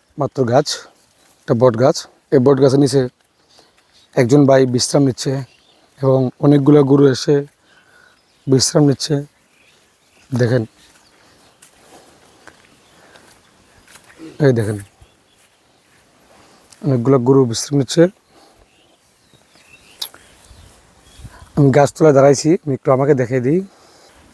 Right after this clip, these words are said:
এই যে আমি বর্তমানে গাছতলায় আছি, মানে গাছের নিচে আছি। আমি গাছের নিচে যে একটা ঠান্ডা অনুভব করতেছি, মনে করেন এখান থেকে প্রায় এক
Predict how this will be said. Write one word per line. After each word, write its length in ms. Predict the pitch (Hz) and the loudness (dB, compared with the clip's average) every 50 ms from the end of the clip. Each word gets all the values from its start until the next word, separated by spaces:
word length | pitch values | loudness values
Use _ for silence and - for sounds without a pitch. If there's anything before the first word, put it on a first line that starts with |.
| - | -4
এই 60 | - 143 | 0 0
যে 40 | 139 139 | 2 2
আমি 100 | 143 151 151 147 160 - - 143 | 2 2 2 0 0 -2 0 -2
বর্তমানে 280 | 139 135 151 147 139 131 131 | 0 2 2 0 2 2 0
গাছতলায় 360 | 135 123 - - 156 143 139 127 | -2 -2 0 0 2 2 2 0
আছি, 140 | - - 202 214 151 | -2 -2 -4 -4 -2
মানে 120 | 151 135 120 127 | -4 -6 -4 -6
গাছের 200 | 123 - - 143 143 | -6 -4 -2 -4 -4
নিচে 140 | 127 - 151 131 | -2 -2 -2 -2
আছি। 140 | 117 170 202 - _ _ _ _ _ _ _ _ - _ _ - - - | -2 -4 -6 -6 _ _ _ _ _ _ _ _ -20 _ _ -16 -6 -2
আমি 220 | 139 139 147 151 156 160 160 160 - _ _ - 131 131 | 2 4 4 6 4 4 2 0 -2 _ _ -8 -2 0
গাছের 220 | 139 123 - 160 156 | 0 0 2 2 2
নিচে 160 | 160 131 160 151 127 | 2 2 0 -2 0
যে 100 | 139 147 147 139 131 131 - _ | 2 2 2 2 0 -2 -6 _
একটা 140 | - - 131 - | -12 -14 -12 -6
ঠান্ডা 220 | - 143 143 139 135 131 | -2 -2 0 0 0 0
অনুভব 200 | 131 135 139 143 127 - | 2 2 2 2 2 0
করতেছি, 320 | 151 123 127 120 104 151 185 - _ _ _ _ _ _ _ _ _ _ _ _ _ _ _ _ _ _ _ _ _ _ - | 0 0 0 2 2 2 0 0 _ _ _ _ _ _ _ _ _ _ _ _ _ _ _ _ _ _ _ _ _ _ -2
মনে 160 | 147 143 143 | 0 0 0
করেন 140 | 123 139 139 139 | 2 2 0 0
এখান 120 | 131 147 151 131 | 0 0 -2 -2
থেকে 160 | 143 135 151 151 123 - | -2 0 0 0 0 0
প্রায় 220 | 147 143 139 135 147 _ _ _ - - 151 | -2 0 0 -2 -4 _ _ _ -2 -2 0
এক 60 | 127 | 0